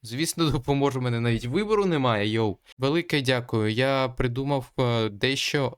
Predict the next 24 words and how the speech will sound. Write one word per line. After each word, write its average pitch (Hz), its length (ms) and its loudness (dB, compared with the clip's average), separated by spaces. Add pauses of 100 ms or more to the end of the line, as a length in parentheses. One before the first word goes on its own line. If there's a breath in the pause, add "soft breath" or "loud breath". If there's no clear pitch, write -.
(100)
дуже 123 280 -2
цікаве, 113 540 0
але 113 180 0
мені 127 360 -2
потрібен 123 520 -4
доброволець. 107 720 -2
Зараз 123 460 -2
поясню, 117 580 -2
слідкуй 120 400 -6
за 123 160 -2
мною. 104 260 -4 (160)
Привіт, 104 400 -20
жіночко. 123 680 -20 (640)
Нефарша 107 520 -20
якась - 420 -20
чи - 120 -20
що? - 200 -20
В 117 180 -20
кінці 135 340 -2
кінців 151 500 -2
нам 131 200 -2
потрібно 131 760 0
пережити 131 580 0
спеку 117 640 -2